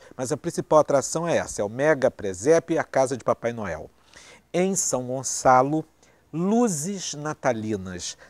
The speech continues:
Na Praça Zé Garoto já foram, né, já se acenderam lá as lâmpadas e a praça tá belíssima, vale a pena uma visita. E nesse final de semana vai se acender a iluminação especial do casarão da Fazenda Colubandê. Também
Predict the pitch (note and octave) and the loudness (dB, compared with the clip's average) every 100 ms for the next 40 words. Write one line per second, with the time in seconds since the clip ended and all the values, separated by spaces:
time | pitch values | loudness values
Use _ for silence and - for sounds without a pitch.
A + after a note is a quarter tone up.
0 | _ C3 - - F#3+ - B2 A2+ G#2 B2 | _ -6 -2 0 0 0 -2 -2 -2 -2
1 | D3+ A#2+ A#2+ - - B2+ A#2+ G#2 - - | -2 -2 -4 -4 -4 -4 -4 -10 -16 -20
2 | F#2+ A#2+ C3 A2 B2 - A#2 B2 G#2+ A#2 | -8 -4 -2 -2 -4 -4 -6 -6 -6 -4
3 | B2 A2+ A2 G#2 F#2+ A2+ B2 D3 - E3+ | -2 -4 -6 -6 -6 -2 -2 -2 -2 -4
4 | E3 F#3 - - - - A2+ - - B2+ | -2 -4 -6 -12 -20 -4 -2 -2 0 -2
5 | - A2+ A2 G#2+ B2 A#2+ E3 - - D#3+ | -2 -6 -6 -2 -4 -2 -6 -6 -10 -10
6 | C3+ A2+ A2 - A2+ A2+ A2 G#2+ B2+ D3 | -4 -2 -2 -4 -6 -6 -10 -10 -8 -4
7 | F3+ - F#3+ - - _ C#3 C#3 C#3 F3+ | -4 -4 -10 -14 -20 _ -4 -2 0 -2
8 | - D3 A2+ A2 D3 C#3 C#3+ E3 F3+ - | -2 -6 -6 -4 -6 -4 -2 -4 -6 -12
9 | _ C#3+ D#3 E3 D3+ C#3 A#2+ C#3+ C#3+ C3 | _ 0 0 0 -6 -8 -4 -4 -4 -6
10 | A#2 G#2+ - B2+ - - G#3 - - A#2+ | -10 -10 -10 -12 -14 -4 -2 -2 0 2
11 | B2+ B2+ - D#3+ C#3 B2 A2 B2+ C#3 _ | 4 2 -4 -6 -2 -4 -4 -6 -12 _
12 | - _ A2+ B2+ B2 A2 C3 B2 B2 C3 | -20 _ -6 -2 -4 -4 -6 -4 -4 -4
13 | B2+ A2 G2+ F2 - _ _ _ - D3+ | -4 -4 -6 -6 -12 _ _ _ 0 0
14 | B2+ A#2 D3 E3+ | 0 0 0 -2